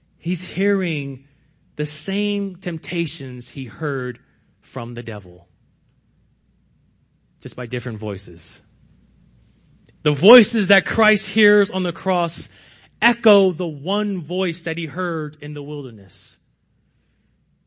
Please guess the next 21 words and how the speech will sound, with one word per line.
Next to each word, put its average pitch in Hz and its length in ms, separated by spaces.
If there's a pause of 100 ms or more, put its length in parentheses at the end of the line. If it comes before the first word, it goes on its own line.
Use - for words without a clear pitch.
(280)
And 131 80
they're 139 180
doing 170 440
the 139 140
exact 151 560
same 151 340
thing 127 480 (540)
Satan 131 600
did. 98 320 (1200)
They 127 80
are 120 80
tempting 180 580
Christ 135 640
to 127 80
disobey 120 960
his 107 240
Father. 87 440 (1400)
The - 80
same 170 580
exact 123 460
thing. 92 320